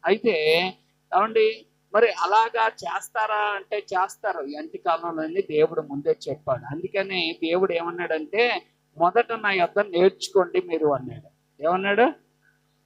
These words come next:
"నేర్చుకోండి నా దగ్గర" అన్నాడు. ఈ రోజు నేర్చుకున్న వాళ్ళు ఎవరు లేరు.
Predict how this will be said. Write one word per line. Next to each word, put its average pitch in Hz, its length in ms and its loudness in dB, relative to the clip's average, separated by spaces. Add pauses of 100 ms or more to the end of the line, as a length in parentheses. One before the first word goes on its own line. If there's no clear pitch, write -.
(140)
"నేర్చుకోండి 254 680 0
నా 196 100 4
దగ్గర" 165 360 -2
అన్నాడు. 135 760 -4
ఈ 202 60 8
రోజు 226 320 2
నేర్చుకున్న 226 640 -2
వాళ్ళు 214 160 2
ఎవరు 196 220 2
లేరు. 160 380 2